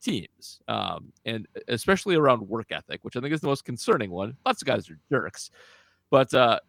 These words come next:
guys who aren't working hard at getting better, especially after they have a, a down season, I think are concerning. So,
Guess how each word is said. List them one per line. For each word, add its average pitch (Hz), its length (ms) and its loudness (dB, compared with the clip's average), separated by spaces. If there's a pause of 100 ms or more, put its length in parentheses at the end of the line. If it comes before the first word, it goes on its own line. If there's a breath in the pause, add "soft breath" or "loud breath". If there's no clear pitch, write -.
(120)
guys 156 300 4
who 143 160 0
aren't 123 240 -2
working 120 320 -4
hard 117 280 2
at - 140 -4
getting 110 280 -6
better, 127 320 0
especially 107 380 -8
after 101 180 -8
they 101 80 -2
have 101 100 -4
a, 87 120 -6
a 90 140 -6
down 95 340 -6
season, 156 540 -4
I 110 120 -4
think 107 140 -6
are 120 80 -6
concerning. 170 560 -4
So, 120 280 2